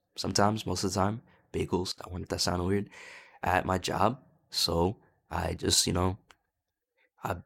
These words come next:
s-, put some, slap some cream cheese on a cinnamon raisin bagel and everything bagel, and I eat that bitch, and I'm okay until my, my break. So boom, six oh five, do my thing, shower. And I, I usually try to leave at seven. I call an Uber.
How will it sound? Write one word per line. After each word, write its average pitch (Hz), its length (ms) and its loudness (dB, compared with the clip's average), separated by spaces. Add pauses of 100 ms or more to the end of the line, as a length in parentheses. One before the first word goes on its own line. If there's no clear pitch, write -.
(140)
s-, - 340 -4
put 101 120 -4
some, 95 200 -2
slap 98 280 2
some 110 100 -2
cream 110 260 2
cheese 143 280 4
on 98 220 6
a 95 40 2
cinnamon 107 280 4
raisin 113 220 4
bagel 139 280 2
and - 100 -2
everything 101 280 0
bagel, 113 240 4
and 92 100 2
I 92 100 2
eat 131 160 0
that 87 140 0
bitch, - 280 -2
and - 240 -4 (340)
I'm 131 120 8
okay 127 200 8
until 98 280 4
my, 95 180 6
my 98 100 4
break. 92 320 2 (260)
So 92 320 2 (1700)
boom, 127 220 12
six 120 240 4
oh 117 40 4
five, 104 540 6
do 98 100 -2
my 95 120 4
thing, 95 320 2
shower. 87 480 2
And 98 180 4
I, 107 160 8
I - 60 4
usually 113 260 4
try 104 140 4
to 101 80 6
leave 95 160 4
at 90 100 4
seven. 90 300 0
I 92 40 -4
call 101 260 6
an 95 120 2
Uber. 90 320 0